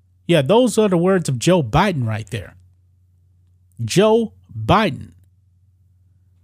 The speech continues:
Somebody needs to call this man out. Of course, I always call out Joe Biden because I'm not a fan of Beijing Biden. This man needs to be gone, man. And we got some devastating news here for Joe Biden on the polls,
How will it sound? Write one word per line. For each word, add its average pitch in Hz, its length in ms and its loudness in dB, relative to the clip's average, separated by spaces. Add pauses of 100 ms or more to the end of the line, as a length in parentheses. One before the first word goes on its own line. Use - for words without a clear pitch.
(340)
Somebody 214 580 0
needs 175 200 -2
to - 60 -14
call 156 220 2
this 139 200 -2
man 127 220 0
out. 104 180 -6 (760)
Of 107 120 -4
course, 190 400 2
I 160 80 2
always 147 280 2
call 131 240 0
out 113 140 -2
Joe 120 160 0
Biden 131 240 0
because 139 400 0 (260)
I'm 170 160 0
not 165 160 0
a 135 40 -2
fan 160 580 0 (480)
of 156 160 2
Beijing 131 380 0
Biden. 202 400 -2 (1200)
This - 200 0
man 233 180 2
needs 196 160 2
to - 80 -8
be 131 60 0
gone, 139 320 0
man. 110 260 -6 (1120)
And 120 80 2
we 208 80 2
got 254 160 2
some 139 160 -2
devastating 160 560 0
news 156 280 0
here 135 200 0
for - 180 -2
Joe 131 240 0
Biden 131 340 0
on 120 120 -2
the 101 80 -6
polls, 160 520 -2